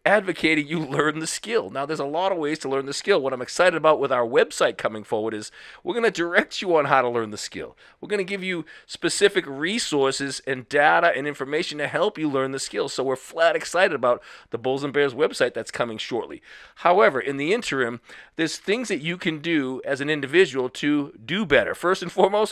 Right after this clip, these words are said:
open your statements. Try, try to figure out what that four oh one K is really saying. Try to understand what your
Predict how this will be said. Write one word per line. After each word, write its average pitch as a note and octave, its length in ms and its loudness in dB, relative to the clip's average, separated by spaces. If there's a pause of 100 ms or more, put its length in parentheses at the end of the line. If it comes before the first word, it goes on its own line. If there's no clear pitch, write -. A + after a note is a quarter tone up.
open G#3+ 300 2
your G#3 80 -8
statements. - 640 -4
Try, E3 220 -2
try - 200 0
to G#2+ 60 -2
figure G3+ 300 0
out G3 60 10
what G3+ 100 -4
that F#3 160 -8
four G3 160 0
oh G3 80 2
one F#3+ 140 2
K F#3+ 260 0
is D#3 260 -4
really F3 260 -4
saying. D#3+ 440 -4 (400)
Try E3+ 180 2
to F#3 100 0
understand F3+ 600 -2
what D3+ 300 2
your D#3+ 240 -2